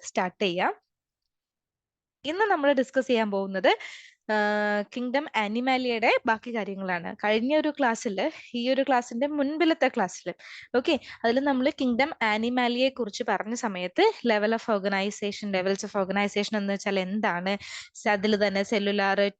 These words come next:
ടിഷ്യൂ, organ level of organization ഒക്കെ എന്തൊക്കെയാണ്, അതുപോലെ തന്നെ സീലോം എന്താണ്, സിമെട്രി എന്താണ്, ഇത്രയും കാര്യങ്ങളായിരുന്നു കവർ ചെയ്ത്, ഡിസ്കസ് ചെയ്ത്, കവർ ചെയ്ത് കഴിഞ്ഞത്. ഇന്ന് ഞാൻ വന്നിട്ടുള്ളത് കിങ്ഡം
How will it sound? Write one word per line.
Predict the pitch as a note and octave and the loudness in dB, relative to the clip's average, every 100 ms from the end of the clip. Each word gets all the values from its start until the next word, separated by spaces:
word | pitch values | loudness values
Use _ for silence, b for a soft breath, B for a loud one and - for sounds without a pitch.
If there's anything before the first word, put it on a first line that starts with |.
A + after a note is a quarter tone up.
| G#3+ | -8
ടിഷ്യൂ, | G#3 - G#3+ G#3 F#3 G3+ G#3 | -6 -4 0 0 2 2 4
organ | G#3 G#3+ G#3 | 2 0 0
level | F#3+ G#3 | 0 -2
of | G#3+ G#3 | 0 -2
organization | G3 G3 G3+ G#3 G3+ G#3+ | 0 -2 -2 -4 -4 -4
ഒക്കെ | G3 G3 | -2 -2
എന്തൊക്കെയാണ്, | F3+ F#3+ G3 - G#3 F#3+ F#3+ G3 G3+ G#3 B B - | 0 -2 -4 -2 0 0 0 0 0 -2 B B -6
അതുപോലെ | G3+ G3 F#3 | 0 0 0
തന്നെ | G3 G3+ | -2 -2
സീലോം | G3+ B3 A#3+ B3+ C4+ A#3+ | 0 0 2 4 4 4
എന്താണ്, | G3 F#3 F#3 F#3 F#3+ | 0 0 -2 -2 -4
സിമെട്രി | - B3+ C4 C#4 D4+ C4 | -2 0 2 2 2 2
എന്താണ്, | G3 G3 G3 F#3 | 0 -2 -2 -2
ഇത്രയും | F#3+ G3 - C4 C4+ C#4+ | -4 -8 -4 0 0 2
കാര്യങ്ങളായിരുന്നു | C4 G#3 G#3 A#3 F#3+ F3 A#3+ G#4 - G#3+ | 0 0 0 0 0 -2 0 0 -2 -4
കവർ | G3+ G3 | -2 -2
ചെയ്ത്, | G3+ F3+ G3+ | -4 -6 -8
ഡിസ്കസ് | G3+ - G#3 | -10 -6 -4
ചെയ്ത്, | G3 F#3+ | -2 -2
കവർ | G3 F3+ | 0 0
ചെയ്ത് | F3+ F3 | -2 0
കഴിഞ്ഞത്. | A#3 D#4 C#4 G3+ E3+ B B B B | 2 4 4 0 -2 B B B B
ഇന്ന് | D4+ F#4+ A#4 F#4 | -4 2 4 4
ഞാൻ | D#4+ B3+ B3+ | 4 2 2
വന്നിട്ടുള്ളത് | A3 A3 G#3+ F3+ A3 E4+ - _ _ _ _ _ - | 2 0 -2 0 0 0 -6 _ _ _ _ _ -6
കിങ്ഡം | A#3+ A#3+ A3+ | -2 0 0